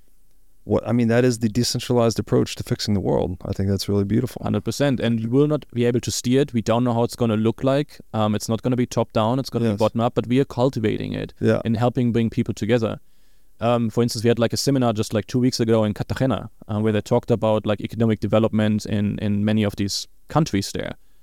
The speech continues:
Speaker 2: And then they had, like, a day where you had people working in finance ministries, in central banks, actually,
Speaker 1: Mm.
Speaker 2: um, some politicians,
Speaker 1: Wow.
Speaker 2: some think tank leaders come together and, like, really try to figure out, okay, can we write, like, a white paper together? Can we maybe write a policy paper together?
Speaker 1: Mm.
Speaker 2: Can we write a book?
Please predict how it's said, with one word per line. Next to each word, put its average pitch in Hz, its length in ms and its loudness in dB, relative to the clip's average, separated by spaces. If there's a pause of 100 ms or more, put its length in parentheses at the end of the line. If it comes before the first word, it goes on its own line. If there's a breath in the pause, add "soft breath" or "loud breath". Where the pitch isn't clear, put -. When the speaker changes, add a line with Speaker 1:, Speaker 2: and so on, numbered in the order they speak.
Speaker 2:
And 110 100 -2
then 113 120 4
they 127 80 2
had, 131 120 2
like, 127 160 2
a 131 60 0
day 123 260 4
where 113 160 4
you 113 140 2
had 110 340 0 (300)
people 117 260 2
working 110 240 4
in 101 60 0
finance 113 320 2
ministries, - 720 -4
in 104 120 -2
central 123 320 0
banks, 104 240 -4
actually, 107 440 -6 (120)
Speaker 1:
Mm. 110 280 2
Speaker 2:
um, 104 200 2
some 107 160 0
politicians, 107 600 0
Speaker 1:
Wow. - 20 -6
Speaker 2:
some 101 160 -2
think 151 220 -2
tank 107 200 0
leaders 101 320 -2
come 131 200 -2
together 123 520 2 (440)
and, 117 120 0
like, 110 220 2
really 131 320 0
try - 240 0
to 113 80 -2
figure 117 160 0
out, 104 80 0
okay, 107 260 0
can - 180 -6
we 147 60 0
write, 123 220 -2
like, 110 160 -4
a 107 40 -2
white 104 220 0
paper - 240 -2
together? - 500 -4
Can 120 160 0
we 120 140 4
maybe 110 260 4
write 104 160 0
a - 40 -6
policy - 380 -2
paper - 200 -4
together? 107 320 0
Speaker 1:
Mm. - 60 -10
Speaker 2:
Can 101 100 -4
we 104 60 -4
write - 160 -4
a - 40 -10
book? - 320 -4